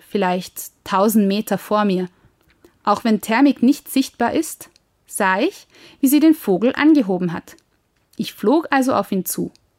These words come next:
Kurze Zeit später merkte ich, wie die Luft auch mich hochgehoben hat. Obwohl Worte mein Job sind, kann ich dieses Gefühl wirklich nicht beschreiben. Ich kann es nur zusammenfassen.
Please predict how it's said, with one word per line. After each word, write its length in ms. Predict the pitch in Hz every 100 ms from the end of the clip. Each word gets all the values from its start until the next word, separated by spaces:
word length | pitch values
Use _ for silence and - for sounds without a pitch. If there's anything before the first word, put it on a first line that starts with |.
| _ _ _ _ _ _
Kurze 340 | - 233 240
Zeit 240 | - 190 175
später 400 | - 220 233 277
merkte 380 | 214 214 - 277
ich, 280 | 285 - _ _ - _
wie 80 | 269
die 100 | 269
Luft 360 | 226 247 - -
auch 180 | 285
mich 260 | 359 339 -
hochgehoben 640 | 190 - 196 180 175 165
hat. 220 | - - _ _ _ _ _ _ _ -
Obwohl 460 | 190 185 269 262
Worte 340 | 190 240 - 262
mein 180 | 208 190
Job 240 | 208 233
sind, 340 | - 302 320 - _ _ _ _
kann 160 | - 233
ich 140 | -
dieses 280 | 196 202 -
Gefühl 500 | 190 - 202 175 165
wirklich 380 | 254 262 185 -
nicht 220 | 175 -
beschreiben. 600 | 185 - 185 196 196 185 _ _ _ _ _ _
Ich 160 | - -
kann 180 | 220
es 140 | 220 -
nur 160 | 214
zusammenfassen. 840 | 196 185 202 214 185 185 180 -